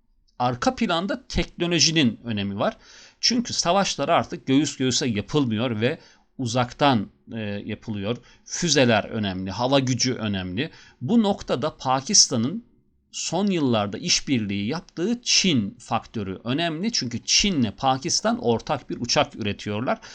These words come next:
Dolayısıyla Çin her alanda Pakistan'ın teknolojik altyapısında da etkili. E, tabii ki bu Çin'le geleneksel olarak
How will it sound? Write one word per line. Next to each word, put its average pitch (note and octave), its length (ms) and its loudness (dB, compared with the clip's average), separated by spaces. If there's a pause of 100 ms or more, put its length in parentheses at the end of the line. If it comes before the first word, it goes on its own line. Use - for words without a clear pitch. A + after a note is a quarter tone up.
(400)
Dolayısıyla C#3+ 420 -2
Çin A3 240 2
her F3+ 220 -2
alanda D#3 500 2 (320)
Pakistan'ın B2+ 1000 0 (120)
teknolojik C3+ 600 -2
altyapısında C#3+ 720 2
da G#3+ 120 2 (100)
etkili. A#2+ 520 0 (360)
E, G2+ 220 -4
tabii G#3+ 240 -2
ki B2+ 280 -2
bu A3+ 320 0
Çin'le F#3+ 920 2
geleneksel B2 560 2
olarak C#3 560 -2